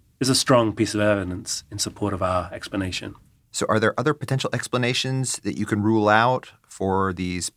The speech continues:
Speaker 2: patterns of suffering cities close to the border?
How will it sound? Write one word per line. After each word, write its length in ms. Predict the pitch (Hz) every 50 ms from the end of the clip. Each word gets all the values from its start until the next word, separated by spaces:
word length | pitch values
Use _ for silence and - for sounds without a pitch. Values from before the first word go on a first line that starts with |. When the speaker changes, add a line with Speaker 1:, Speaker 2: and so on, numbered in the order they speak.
| _
Speaker 2:
patterns 540 | - - 113 110 110 110 110 110 110 104 -
of 180 | 92 87 87 -
suffering 440 | - - - 107 - - 104 98
cities 320 | 95 - 107 104 113 107 -
close 220 | - - 104 -
to 80 | - 104
the 80 | 107
border? 380 | 101 107 107 110 117 127 127 -